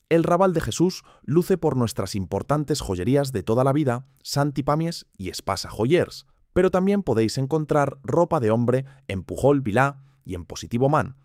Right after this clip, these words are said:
ropa de mujer en Eriel y gafas en Multiópticas Teixidó. Los de Morán Perruquers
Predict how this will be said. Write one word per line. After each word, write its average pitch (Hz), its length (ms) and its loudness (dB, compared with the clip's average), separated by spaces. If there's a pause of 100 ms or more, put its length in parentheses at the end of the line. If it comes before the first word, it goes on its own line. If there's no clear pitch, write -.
(140)
ropa 127 300 2
de 131 80 2
mujer 123 240 0
en 123 120 0
Eriel 127 400 2 (180)
y 214 100 0
gafas 170 440 0
en 87 100 -10
Multiópticas 127 840 -2
Teixidó. 139 580 0 (320)
Los 82 220 -10
de 82 80 -10
Morán 98 280 0
Perruquers 151 600 2